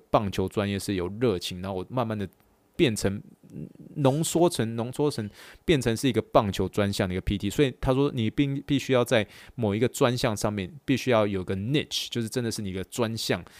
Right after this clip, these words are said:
你的，你最擅长的那一项才行，他才认为就是说你才慢慢的逐渐的踏入这个自费市场这样。所以他就说回到这个学生的问题，Mike Reino 最后就做一个总结咯。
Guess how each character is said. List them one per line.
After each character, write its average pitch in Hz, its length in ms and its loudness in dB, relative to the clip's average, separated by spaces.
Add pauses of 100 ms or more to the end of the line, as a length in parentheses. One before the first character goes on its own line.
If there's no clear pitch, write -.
(220)
你 113 100 -4
的， 107 160 2 (160)
你 113 140 -2
最 147 200 4
擅 113 300 2
长 90 180 -4
的 92 100 -4
那 95 160 -4
一 98 60 -4
项 90 280 -4 (160)
才 92 240 -4
行， 87 280 -6
他 113 140 0
才 101 180 -2
认 113 200 -4
为 98 100 -6
就 104 140 -8
是 - 40 -10
说 104 140 -4
你 95 80 -8
才 92 140 -8
慢 107 160 -6
慢 101 120 -4
的 92 80 -6
逐 92 220 -8
渐 107 140 -6
的 92 100 -4
踏 101 200 0
入 95 120 -2
这 92 120 -6
个 95 80 -2
自 92 220 -4
费 87 220 -2
市 - 160 -8
场 - 240 -6
这 85 80 -4
样。 - 100 -6 (440)
所 185 160 4
以 156 180 4 (180)
他 165 120 0
就 180 120 6
说 175 200 4
回 147 220 6
到 180 160 8
这 170 100 2
个 151 80 4
学 123 180 2
生 139 140 2
的 123 100 2
问 123 180 2
题， 95 180 -8
Mike 113 180 0
Reino 113 300 0
最 117 120 -2
后 107 80 4
就 107 120 -2
做 107 160 0
一 98 40 0
个 98 80 0
总 92 220 -4
结 92 180 -2
咯。 113 200 2